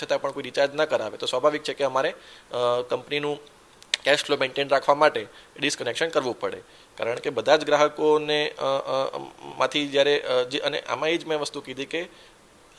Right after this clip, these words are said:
જો તમારો વપરાશ સેમ હશે, તો તમારો જે અગાઉ વપરાશ હતો, તો એ જ પ્રમાણેનો વપરાશ આમાં પણ થવાનો છે. કોઈ વધારાનો વપરાશ આમાં થવાનો નથી. બીજું કે જે ચાર્જિસ છે દર per યુનિટના, એ ચાર્જિસ જે પહેલા હતા, એ જ યુનિટના લેવાના છે. બીજા કોઈ એડવાન્સમાં પૈસા પણ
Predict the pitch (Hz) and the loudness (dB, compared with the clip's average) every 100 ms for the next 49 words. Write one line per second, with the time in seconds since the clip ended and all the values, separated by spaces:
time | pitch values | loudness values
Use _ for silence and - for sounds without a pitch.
0 | 127 151 151 156 156 123 151 160 - 156 | -4 -2 2 2 2 2 4 2 2 0
1 | 147 120 113 113 - - - - - - | 0 -2 -4 -8 -18 -20 -20 -20 -10 0
2 | 143 143 135 151 151 156 156 131 151 165 | 2 2 2 2 2 0 -2 0 2 2
3 | 160 156 151 156 160 170 170 156 151 156 | 4 2 2 -2 -2 -2 -2 -2 0 0
4 | 147 - 165 196 - 147 160 151 123 110 | -2 0 0 -2 -4 0 0 0 -6 -6
5 | 107 107 143 143 113 131 151 151 139 147 | -6 -8 -8 -4 0 2 2 0 -2 -2
6 | 139 139 - 113 107 101 - 110 127 156 | 0 -4 -2 -4 -6 -12 -14 -14 -6 -6
7 | 160 160 160 151 120 123 156 151 - 104 | -4 -6 -4 0 0 0 -2 -4 -6 -8
8 | - - - _ - 151 135 135 135 - | -12 -20 -20 _ -8 0 4 4 2 -2
9 | 127 127 120 117 117 117 139 143 139 151 | 0 0 -2 -6 -6 -6 0 2 2 0
10 | 139 151 131 135 151 143 156 160 131 131 | -2 -2 2 4 4 4 0 0 -4 -6
11 | 127 120 110 104 104 107 135 127 143 160 | -6 -6 -6 -6 -8 -12 -12 -4 -4 -2
12 | 151 135 143 156 160 143 135 151 147 151 | -2 0 2 0 -2 -2 2 2 2 -2